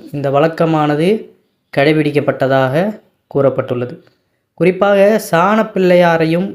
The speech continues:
பூசணி பூவையும் எதற்காக வைக்கின்றனர் என்பதிலும் சிலருக்கு சந்தேகம் உள்ளது.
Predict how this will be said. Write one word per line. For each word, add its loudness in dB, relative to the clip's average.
பூசணி -2
பூவையும் 0
எதற்காக 2
வைக்கின்றனர் -2
என்பதிலும் -2
சிலருக்கு 0
சந்தேகம் 0
உள்ளது. -4